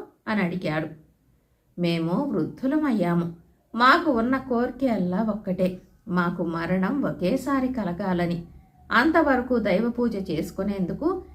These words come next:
ఇక్కడ ఒక దేవాలయం ఉంటే మేము హాయిగా జీవితాలు గడపగలం," అన్నాడు వృద్ధుడు. మరుక్షణంలోనే ఆ మైదానంలో చక్కని ఆలయం వెలిసింది. వృద్ధ దంపతుల పూరి గుడిసెకు బదులు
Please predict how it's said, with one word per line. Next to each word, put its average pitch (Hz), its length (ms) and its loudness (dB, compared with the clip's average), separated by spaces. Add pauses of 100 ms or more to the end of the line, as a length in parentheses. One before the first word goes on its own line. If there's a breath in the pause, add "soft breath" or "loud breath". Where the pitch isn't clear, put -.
(200 loud breath)
ఇక్కడ 302 300 2
ఒక 254 200 4
దేవాలయం 262 800 2
ఉంటే 175 560 0 (200)
మేము 349 240 4
హాయిగా 285 520 2
జీవితాలు 240 560 0
గడపగలం," 208 840 -2
అన్నాడు 185 380 0
వృద్ధుడు. - 640 -6 (440 loud breath)
మరుక్షణంలోనే 302 840 2
ఆ 269 160 2
మైదానంలో 220 720 2
చక్కని 214 540 -2
ఆలయం 190 460 0
వెలిసింది. 180 640 -2 (340)
వృద్ధ 160 340 -6
దంపతుల 214 540 -2
పూరి 185 400 -2
గుడిసెకు 214 420 -4
బదులు 220 560 -2